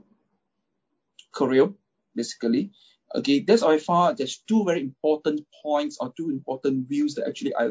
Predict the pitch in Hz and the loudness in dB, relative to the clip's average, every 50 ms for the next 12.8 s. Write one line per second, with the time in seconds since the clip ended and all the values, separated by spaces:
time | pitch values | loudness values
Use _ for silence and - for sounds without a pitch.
0 | - 107 - - 127 - - 170 165 - - 151 143 113 117 117 117 - - - | -2 -6 -8 -8 -6 0 0 0 2 2 0 0 2 2 2 2 2 0 0 -2
1 | - - 156 175 175 - - - - - - - _ _ - - 120 - - - | 0 2 2 2 2 -2 -14 -18 -20 -20 -20 -20 _ _ -10 -10 -8 -4 0 2
2 | 156 151 151 151 - - 131 123 127 - - 135 123 127 127 120 110 - - - | 4 4 2 2 -2 -6 -6 -6 -6 -10 -16 -14 -10 -8 -8 -8 -8 -10 -14 -20
3 | _ _ _ _ _ _ _ _ _ _ - - 196 254 302 320 311 311 302 - | _ _ _ _ _ _ _ _ _ _ -4 0 0 2 2 2 0 -2 -4 -6
4 | - - - - - - 160 165 170 165 170 - - 151 170 196 208 214 196 - | -8 -8 -8 -8 -6 -6 -6 -6 -6 -8 -8 -6 -4 -2 0 2 2 0 0 -2
5 | 185 180 - 151 156 170 180 - - 135 143 139 - _ - 131 139 139 185 226 | -4 -4 -4 -2 -2 -2 -4 -2 -4 -8 -8 -8 -12 _ -10 -8 -6 0 2 2
6 | 214 180 175 175 180 170 147 143 160 170 147 - 139 151 170 - - 135 - 156 | 2 4 2 2 2 0 -2 0 2 2 2 2 0 -4 -6 -8 -10 -8 -6 -4
7 | 135 127 - - - 139 117 123 151 - _ _ _ - 131 135 135 139 135 131 | -2 -2 -2 -4 -4 -4 -4 -4 -6 -8 _ _ _ -6 -4 -4 -2 -2 -2 -2
8 | 120 123 120 127 135 - 139 135 117 117 - - - 113 113 95 95 - - - | 0 0 0 0 0 0 -2 -2 -2 -4 -6 -10 -8 -8 -6 -6 -8 -10 -14 -20
9 | _ _ - - 160 160 240 262 262 254 - - - 202 196 202 202 202 - - | _ _ -2 0 0 2 2 2 2 0 0 -2 -2 2 2 4 4 4 0 -2
10 | - - 175 190 180 151 - - - - - _ _ _ - 214 233 - - 170 | -2 -4 -4 -2 -2 -2 -4 -4 -6 -16 -18 _ _ _ -2 0 0 0 0 0
11 | 170 175 185 190 190 165 147 143 143 147 139 143 160 180 - - - - 113 - | 0 0 -2 -2 -2 -2 -2 -2 -4 -4 -4 -4 -2 -2 -2 -2 -4 -10 -6 -2
12 | 156 151 147 - 147 147 147 143 127 120 123 131 120 147 175 | -2 -2 0 0 0 0 2 2 2 2 2 2 0 0 -2